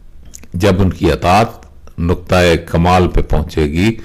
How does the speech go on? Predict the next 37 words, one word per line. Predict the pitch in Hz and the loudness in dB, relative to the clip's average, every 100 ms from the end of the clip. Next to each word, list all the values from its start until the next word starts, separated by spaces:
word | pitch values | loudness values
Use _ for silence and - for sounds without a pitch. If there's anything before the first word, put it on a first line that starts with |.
| - - - - - - - - - | -16 -18 -20 -20 -20 -20 -20 -20 -4
تو | 98 | 0
وہاں | 95 113 123 | 2 2 2
ثابت | - 101 80 82 | 2 0 0 0
ہوگا | - 71 76 104 | 0 2 0 0
کہ | 87 | -2
یہ | 82 82 | 0 -2
خالص | - 78 69 65 67 | -2 -2 0 -2 -4
محبت | 65 65 69 - | -6 -4 -4 -4
کرنے | - - 67 | -8 -10 -10
والا | 73 73 | -10 -12
ہے۔ | - - - - - - - - - | -14 -20 -20 -20 -20 -20 -20 -20 -12
جو | - 107 | 0 2
ان | 117 104 | 4 2
ہستیوں | - 127 120 | 0 0 0
کی | 107 101 | 4 2
اطاعت | 90 101 131 139 | 4 4 4 2
نہیں | 139 139 | 0 0
کرتا، | 131 120 - 113 - - - - - - - - - - | 0 0 0 -2 -2 -14 -20 -20 -20 -20 -20 -20 -12 -4
وہ | 80 | -2
یہ | 78 | 0
دعویٰ | 82 80 85 | 0 0 0
کرنے | 82 82 80 | -2 -2 0
میں | 78 73 | 0 0
جھوٹا | 69 78 - 101 | -4 -6 0 2
ہے | 82 - - - - - - | 2 -2 -12 -20 -20 -12 -6
کہ | |
وہ | 73 69 | -2 -2
ان | |
سے | - - | -4 -4
محبت | 71 69 67 - - | -4 -4 -4 -6 -6
کرتا | - - - | -8 -10 -12
ہے۔ | - - - - - - - - - | -14 -16 -20 -20 -20 -20 -20 -20 -6
ایسی | 76 73 87 | -2 0 0
محبت | 80 67 73 69 85 - | 0 -2 -2 0 0 0
محبت | 71 73 76 80 | -4 -4 -2 -2
نہیں | 85 131 120 | 0 0 0
کہلاتی | 78 71 65 - 65 | -2 -2 -2 -4 -8